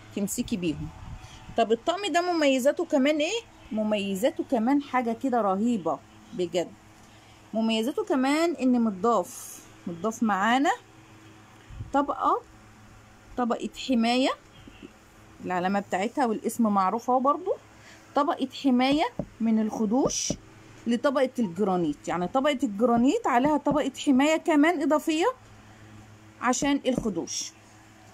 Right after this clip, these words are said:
الطقم اللي احنا هنستعرضه ده وهطلعه لكم من الكرتونة، مقاساته بتبدأ من عشرين سنتي،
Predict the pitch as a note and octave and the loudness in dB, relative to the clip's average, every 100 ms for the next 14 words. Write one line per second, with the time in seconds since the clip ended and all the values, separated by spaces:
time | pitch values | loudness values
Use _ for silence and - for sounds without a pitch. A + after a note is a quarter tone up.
0 | - - - - A#3 G4 A4+ F#4+ G4+ G#4 | -20 -20 -20 -10 -6 -4 -4 -2 -2 0
1 | F4+ D#4+ D#4 - - - - - - - | 0 0 -2 -18 -20 -20 -20 -20 -20 -14
2 | - A#3 A#3+ - A#3 C#4 C4+ B3 D#4 D#4 | -2 0 2 2 4 4 4 2 4 4
3 | C#4+ A#3+ A3+ G#3+ G3+ A#3+ E4 E4 B3 A3 | 2 2 2 4 2 2 0 2 2 0
4 | - G#3+ - C4+ C#4+ D4+ D4+ - - - | 0 0 2 2 4 4 0 -6 -20 -20
5 | - - G3+ A3+ A3+ D#4+ F4 F#4 F#4+ - | -14 -8 -2 -2 2 0 0 -4 -4 -12
6 | - A3 C4+ A#3 G#3+ A3+ A3 G#3+ G3+ - | -10 -6 -4 -4 -2 -2 0 0 0 -2
7 | C4 E4 - A#3+ C4+ E4 | 0 0 0 0 2 0